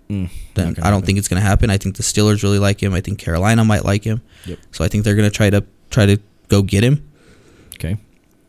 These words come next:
Speaker 2: But I see a guy where, let me find my notes for this guy, where you have great arm strength.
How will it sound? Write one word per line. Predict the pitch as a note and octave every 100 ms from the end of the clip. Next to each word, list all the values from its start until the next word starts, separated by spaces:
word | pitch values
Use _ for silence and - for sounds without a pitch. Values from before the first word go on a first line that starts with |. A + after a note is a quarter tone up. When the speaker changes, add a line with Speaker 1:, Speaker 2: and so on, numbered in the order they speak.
| _ _ _ _ _ _ _ -
Speaker 2:
But | A2+ G#2 F#2 - _ _ _ _ _ _ -
I | - B2
see | D3
a | A#2+
guy | A2+ A2+ A2+ A2+ A#2 - - - - - - - - - - _ _ _ _
where, | A2 G#2+ G2+ G2+ F2+ F#2+ B2+ - - - - -
let | -
me | -
find | - -
my | - -
notes | - -
for | -
this | - -
guy, | - C#3+ D3 - - - _ - - - - _ - -
where | B2
you | B2
have | B2 G#2 G2+ F#2 F#2+ - - - - - -
great | A#2+ B2+
arm | A#2 A2
strength. | - G#2 A2+